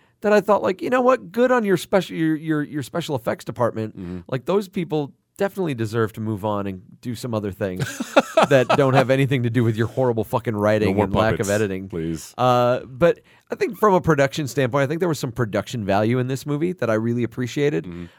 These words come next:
Speaker 1: Uh, and performance-wise, no, I'm with you. I think Uncle Donnie, uh, I like Jefferson, and some of the animatics, the animation that
Speaker 2: <laughs> Yeah,
Speaker 1: they
Speaker 2: the
Speaker 1: did.
Speaker 2: little
Speaker 1: I thought
Speaker 2: cats.
Speaker 1: I thought that there were a lot of really clever people p-,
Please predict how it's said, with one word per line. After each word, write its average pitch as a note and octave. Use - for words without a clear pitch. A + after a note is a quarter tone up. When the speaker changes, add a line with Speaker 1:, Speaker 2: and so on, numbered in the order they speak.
Speaker 1:
Uh, C#3
and D3
performance-wise, C3
no, C#3+
I'm A#2
with B2
you. B2
I G#2+
think A#2
Uncle A#2+
Donnie, A#2+
uh, G2
I G#2
like G2+
Jefferson, G#2
and C3+
some C3
of C3+
the C#3
animatics, C3+
the A2+
animation A#2
that G#2
Speaker 2:
<laughs> -
Yeah, G#2
Speaker 1:
they G#2+
Speaker 2:
the F2+
Speaker 1:
did. G2
Speaker 2:
little G2
Speaker 1:
I A2+
thought A#2+
Speaker 2:
cats. F2+
Speaker 1:
I B2+
thought E3
that E3
there E3
were D3
a B2
lot A#2+
of C#3
really D#3
clever F3
people C#3
p-, -